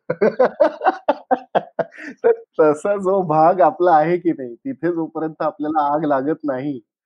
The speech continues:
तोपर्यंत आपलं आपल्याला सुद्धा पोटेन्शियल आहे हे लक्षात येत नाही. So I was unaware about my potential in the school days. So they were not wrong. अ, but I took my own time to realize की यार,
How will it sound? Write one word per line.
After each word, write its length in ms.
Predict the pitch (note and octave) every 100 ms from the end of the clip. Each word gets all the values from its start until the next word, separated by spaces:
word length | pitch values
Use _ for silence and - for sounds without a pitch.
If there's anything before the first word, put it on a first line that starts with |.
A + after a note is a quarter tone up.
| _ _ _ _ E3
तोपर्यंत 640 | F3 F3+ F3 F3+ E3+ G3+
आपलं 420 | F#3 C3+ D#3+ F3+
आपल्याला 400 | D3+ D3 D#3 E3+
सुद्धा 240 | E3+ D#3+
पोटेन्शियल 600 | E3 D3 C3+ C#3+ C#3+ D3+ C#3
आहे 300 | A#2+ D3 D3+
हे 260 | D3+ D3
लक्षात 300 | B2+ - C3+ B2+
येत 100 | B2+
नाही. 120 | G#2 G2 E3
So 80 |
I 100 | F3
was 180 | G#3 G#3 G3
unaware 340 | G3+ F3+ G3
about 220 | E3+ D#3 D3+
my 100 | D3+ C#3
potential 420 | A#2+ C3 C3 C3+
in 100 | C3
the 80 | C3
school 340 | C3 C#3 C3+ B2
days. 140 | D#3+ -
So 100 | D#3+
they 160 | D#3 E3+
were 140 | G3
not 240 | A3 A3+ C3+
wrong. 200 | C3+ A3 _ _ _ _ _ _ -
अ, 180 | D3+
but 200 | D3+ F3+ F#3 - - E3
I 120 | F3
took 320 | A#3+ A3+ A3+ A3 G#3
my 200 | F#3+ E3+
own 100 | F3
time 200 | D3 D3+ D3+
to 100 | D3+
realize 440 | C#3+ C#3+ C#3+ C#3 C3+ C3+ - -
की 160 | C#3+
यार, 340 | C3+ C#3 C3+